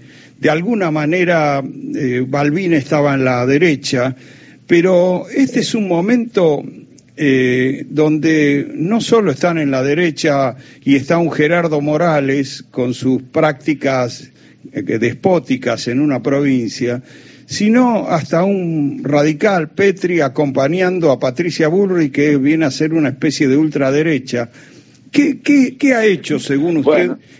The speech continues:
Speaker 1: que el, el radicalismo evolucionara hacia esas direcciones?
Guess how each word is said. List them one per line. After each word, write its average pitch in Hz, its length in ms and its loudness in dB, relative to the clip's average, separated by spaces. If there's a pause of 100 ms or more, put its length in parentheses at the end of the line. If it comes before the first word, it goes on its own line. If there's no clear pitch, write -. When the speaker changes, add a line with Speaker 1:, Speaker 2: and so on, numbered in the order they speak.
Speaker 1:
que 151 120 0
el, 156 200 0
el 139 220 0
radicalismo 151 640 0
evolucionara 139 1200 0 (400)
hacia 135 320 0
esas 143 260 -2
direcciones? 123 960 -2